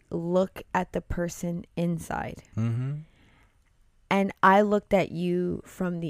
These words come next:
Speaker 1: inside. When I first met you, I was very attracted to you. I saw you, like, literally, I saw you from across the room, and I was like, "Stop the press. Who's that? Vicky Vale."
Speaker 2: Same.
Speaker 1: Er, like,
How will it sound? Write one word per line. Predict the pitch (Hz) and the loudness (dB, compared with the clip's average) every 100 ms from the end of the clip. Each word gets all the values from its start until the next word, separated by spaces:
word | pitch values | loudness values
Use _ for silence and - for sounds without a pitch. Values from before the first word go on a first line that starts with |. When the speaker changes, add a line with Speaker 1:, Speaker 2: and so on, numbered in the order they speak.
| - | -6
Speaker 1:
inside. | 180 175 - - 64 - - _ _ - _ _ | -6 -6 -8 -8 -8 -10 -16 _ _ -20 _ _
When | - 175 | -4 2
I | 185 | 2
first | 226 - 220 262 185 | 2 6 6 6 0
met | 160 | -4
you, | - 151 151 156 - - | -4 -6 -6 -10 -14 -6
I | |
was | 202 202 | -2 -2
very | 143 165 175 170 | 0 2 4 2
attracted | 165 165 165 - - | 0 -2 -2 -8 -10
to | - | -10
you. | - - - | -10 -10 -2
I | 170 190 240 | 4 4 2
saw | - 220 208 | 0 0 2
you, | 208 208 | 2 0
like, | 196 180 180 | 0 0 2
literally, | 185 196 214 220 220 - _ - | 2 4 2 2 0 -6 _ 4
I | 185 220 | 6 6
saw | - | 4
you | 254 | 2
from | 240 247 | 2 0
across | 202 - 196 190 | 0 4 2 2
the | 190 | -2
room, | 180 202 214 226 - | 2 4 4 2 2
and | 185 180 | 2 4
I | 175 | 2
was | 180 | 2
like, | 165 156 - | 0 -2 2
"Stop | - 170 | 2 4
the | 180 | 0
press. | - 147 170 - - | -2 -2 -2 -12 -10
Who's | - 185 151 | -2 -2 0
that? | 160 - - | -4 -4 -10
Vicky | 165 170 170 170 | -6 -4 -2 -2
Vale." | 151 - - - - - - | -2 -6 -8 -12 -20 -20 -20
Speaker 2:
Same. | - - | -4 4
Speaker 1:
Er, | 539 508 571 - - - | 4 6 4 2 -12 4
like, | 226 208 | 6 6